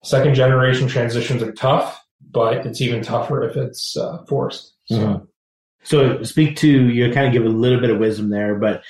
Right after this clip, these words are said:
Speaker 2: if there's a young person out there right now looking at having, starting that conversation with their parent or, you know, maybe a, some sort of relative, you know, what advice would you give them? Who should they bring into those type of conversations?
Speaker 1: Mm-hmm.
Speaker 2: Like,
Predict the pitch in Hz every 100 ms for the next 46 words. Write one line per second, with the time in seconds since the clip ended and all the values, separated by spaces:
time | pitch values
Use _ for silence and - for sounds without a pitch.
0 | - - - 120 - 113 113 117 120 123
1 | 120 104 127 - 110 110 127 113 113 107
2 | 107 107 104 104 101 107 110 113 120 123
3 | 117 113 107 92 - 107 101 101 101 -
4 | 104 104 101 95 98 95 - 104 - 90
5 | 95 98 98 - - - 98 95 92 -
6 | - 101 104 101 101 92 87 - - -
7 | - - 107 95 101 98 95 90 95 101
8 | - 127 131 117 104 113 117 117 127 113
9 | - _ - - _ 123 117 113 127 127
10 | 110 117 117 - 110 107 117 113 110 101
11 | 131 123 - 123 107 110 101 110 110 107
12 | 110 110 107 117 101 95 110 110 101 107
13 | 107 117 104 98 95 107 95 -